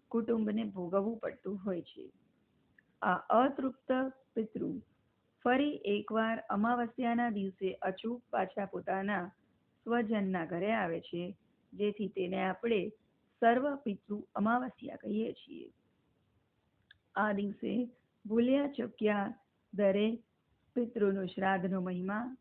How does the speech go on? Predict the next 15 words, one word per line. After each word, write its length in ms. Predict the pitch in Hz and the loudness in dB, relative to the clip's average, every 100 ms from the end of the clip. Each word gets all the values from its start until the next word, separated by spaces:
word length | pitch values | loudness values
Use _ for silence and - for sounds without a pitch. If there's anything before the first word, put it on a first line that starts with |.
| 208 | -8
ઘણો 360 | 196 190 208 226 | -4 -2 -2 -4
છે 240 | - - - _ _ _ _ _ _ | -8 -18 -20 _ _ _ _ _ _
અને 540 | 202 202 190 190 196 | 0 0 0 -2 -2
એ 80 | 214 - _ _ - | -4 -8 _ _ 0
અનાયાસે 600 | 220 247 269 277 285 285 | 2 6 6 6 2 -2
બાકી 460 | 226 190 190 - 240 | -2 0 0 -2 -2
રહેલા 360 | 226 220 220 | 0 0 0
પિતૃઓને 600 | 220 190 - 190 190 196 202 | -2 -4 -4 -2 0 -2 -4
સંતૃપ્ત 500 | 190 185 196 - 208 | -4 -4 -6 -8 -6
કરવાનો 640 | 185 - 139 185 262 277 - _ _ | -4 -4 -4 0 0 -2 -6 _ _
મોકો 380 | 196 202 196 226 | -2 -2 -2 -6
મળે 280 | 175 - - | -8 -8 -10
છે. 180 | - - - _ _ _ _ _ _ _ - | -14 -20 -20 _ _ _ _ _ _ _ -2
આથી 380 | 196 190 208 | -2 0 -2
જ 40 | 214 | -4